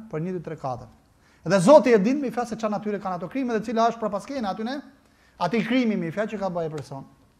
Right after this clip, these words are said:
Këtë menhez dhe këtë metodologji ne na e viziton Allah, viziton Allah më ku.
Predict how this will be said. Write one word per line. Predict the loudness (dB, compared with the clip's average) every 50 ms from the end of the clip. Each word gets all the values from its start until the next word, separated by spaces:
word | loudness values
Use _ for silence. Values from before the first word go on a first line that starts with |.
| _ _ _ _ _ _ _ _ _ _ _ _ _ _ _ _ _ _ _ _ _ -2
Këtë | 2 2 4 4 4 4
menhez | 4 4 2 2 2 4 2 4 2
dhe | 0 2 2
këtë | 0 0 2
metodologji | 0 0 0 2 2 4 4 4 4 4 4
ne | 4 2 2
na | 0 0
e | 0
viziton | 0 0 0 2 4 4 4 4
Allah, | 2 0 0 0 -2
viziton | 0 0 0 0 2 2 0
Allah | 2 2 2
më | 0 0 0
ku. | 0 0 0